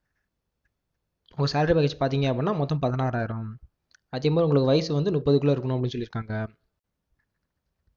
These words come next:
Selection process பார்த்தீங்க அப்படின்னா screening and shortlisting தான். So, interest candidate எல்லாமே வந்து இந்த mail ஐ டிக்கு வந்து அவங்களோட resume வந்து சென்ட் பண்ண சொல்லியிருக்காங்க. அந்த mail ஐ டி பார்த்தீங்க அப்படின்னா எம்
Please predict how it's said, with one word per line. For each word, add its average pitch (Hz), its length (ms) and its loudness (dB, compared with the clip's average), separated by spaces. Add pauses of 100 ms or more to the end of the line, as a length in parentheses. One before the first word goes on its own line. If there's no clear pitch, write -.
(1040)
Selection 151 320 -2
process 151 300 -2
பார்த்தீங்க 143 300 0
அப்படின்னா 123 280 -2 (480)
screening 190 440 2
and 180 80 -2 (160)
shortlisting 143 540 -2
தான். 117 160 -4 (640)
So, - 60 -4 (240)
interest 180 360 -4
candidate 147 360 0
எல்லாமே 135 300 0
வந்து 120 180 -4 (120)
இந்த 135 200 -2
mail 170 180 2
ஐ 160 60 0
டிக்கு 135 220 -4
வந்து 131 160 -8 (600)
அவங்களோட 131 360 4
resume 160 300 2
வந்து 165 200 2
சென்ட் 135 160 0
பண்ண 139 160 0
சொல்லியிருக்காங்க. 120 380 -12 (140)
அந்த 127 180 -8
mail 160 120 0
ஐ 165 60 -4
டி 156 140 -2
பார்த்தீங்க 135 320 -6
அப்படின்னா 117 280 -12 (680)
எம் 139 280 2